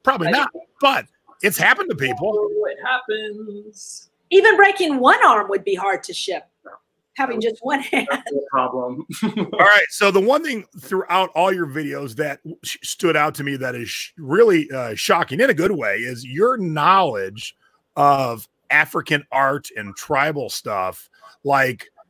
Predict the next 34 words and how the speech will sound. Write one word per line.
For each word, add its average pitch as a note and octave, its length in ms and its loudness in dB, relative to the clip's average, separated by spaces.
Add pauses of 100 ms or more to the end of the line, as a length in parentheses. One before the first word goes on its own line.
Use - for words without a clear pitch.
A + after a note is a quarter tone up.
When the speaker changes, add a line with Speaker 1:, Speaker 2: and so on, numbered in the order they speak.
(420)
Speaker 1:
people F3+ 280 4
see F#3+ 220 4
me E3+ 180 4
in, D#3+ 180 2
in C3+ 220 -2
music C#3 400 0
and B2 140 -8
tiki D3+ 240 2
mugs, A#2 220 -4
and - 40 -14
you're C3 100 -4
like, A2 280 -2
"What?" G#4+ 400 2 (680)
And C#3+ 100 2
then F#3 60 6
I G3+ 80 6
watch G3+ 320 4
you, B3+ 140 4
and A3+ 80 6
I'm E3+ 80 0
like, D3 400 -2 (280)
"I D3 60 0
feel B3 240 2
like G#3 160 4
I'm B2+ 240 -2
dumb." G#2 480 -2 (240)
<laughs> - 560 -16
I - 60 2
really G#3 420 4 (160)
felt F4+ 160 0 (140)
dumb B3 260 2
because F3+ 520 0 (260)
you G3 280 -6
have. F3+ 320 0